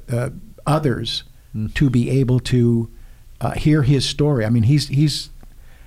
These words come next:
Speaker 1: helping out with the, with the, the program. He, he, he
Speaker 2: Right.
Speaker 1: gives speeches and, and, and he's on Zooms with addicts and
Speaker 2: That's
Speaker 1: and,
Speaker 2: fantastic.
Speaker 1: and,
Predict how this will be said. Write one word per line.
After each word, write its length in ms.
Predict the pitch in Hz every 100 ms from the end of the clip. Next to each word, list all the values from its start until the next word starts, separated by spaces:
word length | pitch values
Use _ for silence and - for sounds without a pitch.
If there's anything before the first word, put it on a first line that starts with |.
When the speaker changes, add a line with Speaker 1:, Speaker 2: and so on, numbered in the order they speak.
| - -
Speaker 1:
helping 380 | - 143 143 127
out 220 | 131 131
with 180 | 127 -
the, 280 | 123 117 -
with 240 | 127 117 -
the, 320 | 117 127 131 -
the 120 | 113
program. 480 | - 151 151 147 139
He, 180 | 117 110
he, 260 | 107 120 110 -
he 80 | 127
Speaker 2:
Right. 120 | 120
Speaker 1:
gives 180 | 127 -
speeches 540 | - 139 143 139 123
and, 260 | 117 110 -
and, 300 | 117 117 -
and 160 | 117
he's 160 | 113 113
on 340 | 123 131 127
Zooms 520 | 107 101 143 151 151 123
with 240 | 120 - - - -
addicts 480 | 123 139 147 147 -
and 320 | 113 113 107 - - - - -
Speaker 2:
That's 220 | 98 -
Speaker 1:
and, 140 | -
Speaker 2:
fantastic. 380 | - - 131 139
Speaker 1:
and, 420 | 117 131 135 -